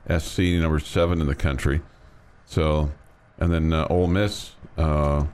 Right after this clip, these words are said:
with a win over Auburn. And, uh, your Syracuse Orange knocking off North Carolina State. How about that?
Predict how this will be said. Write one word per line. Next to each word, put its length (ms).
with 140
a 40
win 320
over 320
Auburn. 460
And, 280
uh, 60
your 300
Syracuse 600
Orange 460
knocking 260
off 220
North 220
Carolina 320
State. 360
How 80
about 200
that? 320